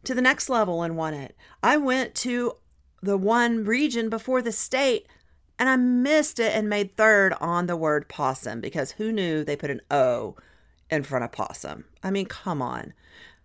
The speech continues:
But I'm still proud that I did that because I worked really hard to do it. I'm proud of other things going on into my adult life, so don't be afraid to go back.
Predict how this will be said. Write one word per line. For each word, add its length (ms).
But 380
I'm 140
still 320
proud 600
that 240
I 120
did 260
that 240
because 200
I 60
worked 340
really 500
hard 360
to 100
do 200
it. 160
I'm 200
proud 540
of 340
other 240
things 340
going 260
on 140
into 180
my 140
adult 300
life, 200
so 140
don't 180
be 120
afraid 320
to 80
go 120
back. 460